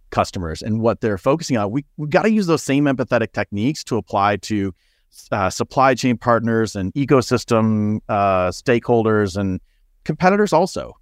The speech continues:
uh, even regulators. Like, why are regulators making the moves they're making? You,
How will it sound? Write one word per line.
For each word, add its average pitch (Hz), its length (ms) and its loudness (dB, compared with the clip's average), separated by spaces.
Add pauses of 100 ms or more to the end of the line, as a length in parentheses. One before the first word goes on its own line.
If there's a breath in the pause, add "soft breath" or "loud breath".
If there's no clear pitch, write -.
uh, 113 180 -2
even 190 260 0
regulators. 127 640 0
Like, 107 140 -2
why 110 240 4
are 156 80 4
regulators 131 540 2
making 113 240 -2
the 110 80 -2
moves 110 240 -4
they're 104 120 0
making? 101 480 -4 (220)
You, 110 140 -10